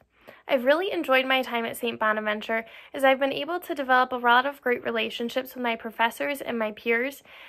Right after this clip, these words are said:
as well as they've given me a lot of really great job opportunities. So I currently work at the Saint Bonaventure ticket office, as well as substitute teaching at Portville Central School and coaching soccer and softball at Portville Central School. Through working at the ticket office and at Portville,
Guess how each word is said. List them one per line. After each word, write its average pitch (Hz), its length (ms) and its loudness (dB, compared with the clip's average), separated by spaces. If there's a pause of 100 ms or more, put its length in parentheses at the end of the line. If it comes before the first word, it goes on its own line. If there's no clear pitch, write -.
as 269 140 -8
well 294 160 8
as 311 80 -6
they've 311 240 0 (180)
given 285 240 -4
me 320 140 0
a 285 60 2
lot 240 180 6
of 233 120 -8
really 233 220 0
great 220 280 -4
job - 280 -2
opportunities. - 760 -14 (680)
So - 160 4
I 294 80 8
currently 359 460 0
work 269 200 6
at 269 120 0
the 262 80 2
Saint 247 240 -4
Bonaventure 247 500 2
ticket 226 260 -4
office, 226 460 2
as 254 220 -8
well 247 160 10
as 240 100 -2
substitute 294 540 0
teaching 254 360 -4
at 240 100 -2
Portville 240 340 -2
Central 226 340 -4
School 220 400 -6 (320)
and 285 240 4
coaching 262 380 0
soccer 226 340 4
and 226 160 -6
softball - 400 -2
at - 80 -8
Portville - 340 -12
Central - 300 -18
School. - 260 -20 (920)
Through 381 200 2
working 285 320 2
at 277 100 -2
the 277 80 -2
ticket 240 300 -2
office 240 420 2
and 240 80 0
at 226 100 -4
Portville, - 460 -6